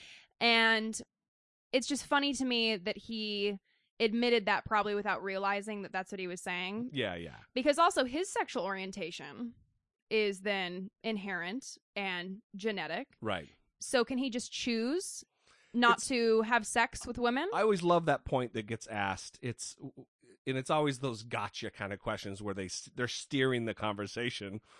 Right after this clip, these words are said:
Speaker 2: and they say, "Do you think, you know, you're born gay?" "No, I don't believe that." "Well, when did you decide to be straight?" "Well, I, I did, I didn't decide to be straight." "Well, how did you,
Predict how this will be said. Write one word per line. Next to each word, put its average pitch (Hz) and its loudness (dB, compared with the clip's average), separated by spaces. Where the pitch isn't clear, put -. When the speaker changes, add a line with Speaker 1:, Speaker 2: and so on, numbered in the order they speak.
Speaker 2:
and 143 -2
they 135 0
say, 131 -2
"Do 135 -8
you 143 -2
think, 120 -6
you 117 -6
know, 95 -6
you're 95 -6
born 98 -6
gay?" 101 -2
"No, 98 -2
I 90 -4
don't 85 -6
believe 107 -4
that." 76 -10
"Well, 123 2
when 143 2
did 135 -4
you 135 2
decide 110 0
to 95 -6
be 95 -6
straight?" 92 -4
"Well, 98 -6
I, 92 -4
I 98 -8
did, 117 -6
I 110 -8
didn't 113 -4
decide 113 -4
to 98 -8
be 85 -10
straight." 87 -8
"Well, 147 -2
how 156 0
did 143 -8
you, 131 -6